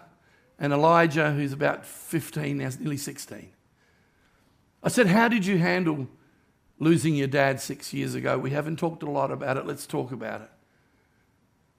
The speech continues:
And my eldest grandson pulled out his phone and started showing me the things that God had showed him through his pain. And I was able to sit there, and I can't help myself. I know it's an Italian thing too and a personality thing,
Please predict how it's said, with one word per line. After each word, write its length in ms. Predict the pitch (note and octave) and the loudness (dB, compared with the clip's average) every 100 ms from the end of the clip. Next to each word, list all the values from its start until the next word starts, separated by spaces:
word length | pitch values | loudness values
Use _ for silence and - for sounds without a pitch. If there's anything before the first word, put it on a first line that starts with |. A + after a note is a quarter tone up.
| _ _ _ _ _ _ | _ _ _ _ _ _
And 160 | C#3+ D3+ | -2 2
my 200 | D3 D#3 | 4 6
eldest 360 | F#3 F3 E3+ - | 6 4 2 -2
grandson 460 | E3 E3+ - D3 | -2 -2 -2 -4
pulled 260 | C3+ E3 D#3 | 0 0 2
out 120 | C#3+ | 0
his 160 | C#3 - | -2 -6
phone 360 | D3 C#3 A#2+ | -4 -2 -4
and 140 | A2 A#2 | -8 -8
started 320 | C3 B2+ A#2 | -4 -4 -4
showing 380 | - E3 D3 C3+ | -4 -2 -2 -4
me 100 | B2 | -6
the 140 | A#2+ | -8
things 340 | - C3 A#2 | -6 -6 -6
that 200 | A2 B2+ | -10 -10
God 240 | C3+ C3 B2 | -4 -4 -4
had 120 | A#2 | -6
showed 300 | - B2+ B2+ | -6 -4 -4
him 120 | A#2+ | -8
through 200 | A2 A#2 | -10 -8
his 140 | A2+ - | -8 -10
pain. 440 | - G#2 F#2+ F2 _ _ _ _ _ _ _ _ _ _ _ _ _ _ | -12 -12 -12 -16 _ _ _ _ _ _ _ _ _ _ _ _ _ _
And 120 | - G#3+ | 4 6
I 60 | |
was 140 | C4 A#3 | 8 8
able 220 | A#3+ A#3 | 6 4
to 80 | G#3+ | 0
sit 320 | - A#3+ - | 0 0 2
there, 180 | G3 F#3 | 2 4
and 200 | F#3+ F#3+ | 2 2
I 140 | F3 F#3 | 2 2
can't 280 | F3 E3+ | 2 4
help 160 | F3 F#3+ | 4 4
myself. 400 | F3+ - F#3 D#3+ | 2 0 0 2
I 80 | D#3+ | 0
know 160 | E3+ | 0
it's 160 | E3 D#3 | -2 -4
an 80 | D3 | -6
Italian 460 | C#3 E3 E3 D#3+ | 0 0 2 -2
thing 220 | D3 D#3 D#3 | -2 -2 -2
too 320 | E3 D#3+ E3 | 2 4 4
and 100 | B2 | 2
a 60 | G#2+ | -4
personality 800 | - D3+ - C#3 C#3+ D3+ D3 | -4 -4 -4 -4 -2 -2 -6
thing, 240 | C#3 C#3+ | -6 -6